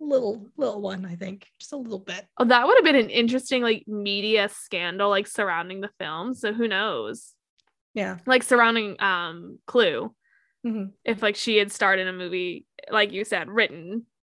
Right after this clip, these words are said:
Speaker 2: by the man who allegedly killed her father, so to speak.
Speaker 1: <laughs>
Speaker 2: <laughs>
Speaker 1: I mean, it's o-, it's obviously just, like, a horrible accident.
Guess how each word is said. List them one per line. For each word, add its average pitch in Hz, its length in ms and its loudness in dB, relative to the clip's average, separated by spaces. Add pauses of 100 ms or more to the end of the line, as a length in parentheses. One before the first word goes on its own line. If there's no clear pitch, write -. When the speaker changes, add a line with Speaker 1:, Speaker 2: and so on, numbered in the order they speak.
(280)
Speaker 2:
by 180 260 2
the 220 140 0
man 185 320 2
who 214 180 -6 (300)
allegedly 175 500 -2
killed 165 220 -4
her 139 80 -4
father, 95 480 -4 (320)
so 320 80 8
to 202 100 -2
speak. - 320 -4
Speaker 1:
<laughs> - 60 4 (760)
Speaker 2:
<laughs> - 280 -20
Speaker 1:
I 330 680 8 (600)
mean, 311 160 6
it's 311 160 6
o-, 294 220 6
it's 269 180 2
obviously 233 480 2
just, 190 240 -8
like, 180 240 -4 (1500)
a 226 60 -6
horrible 190 760 2
accident. 214 680 -2